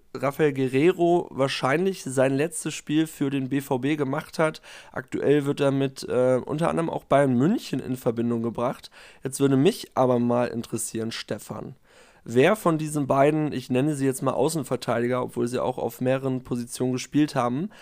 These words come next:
ähm, von Guerrero und Großkreuz hat denn mehr Pflichtspiele für Borussia Dortmund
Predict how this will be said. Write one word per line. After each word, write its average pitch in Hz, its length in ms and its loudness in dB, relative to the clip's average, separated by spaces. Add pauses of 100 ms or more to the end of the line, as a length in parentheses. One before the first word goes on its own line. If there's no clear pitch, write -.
(300)
ähm, 135 400 4
von 147 400 2 (140)
Guerrero 160 540 6
und 151 420 2
Großkreuz 123 1080 2
hat 139 200 0
denn 131 180 0
mehr 151 300 0
Pflichtspiele 151 1120 0 (260)
für 156 460 2
Borussia 139 560 2
Dortmund 127 800 0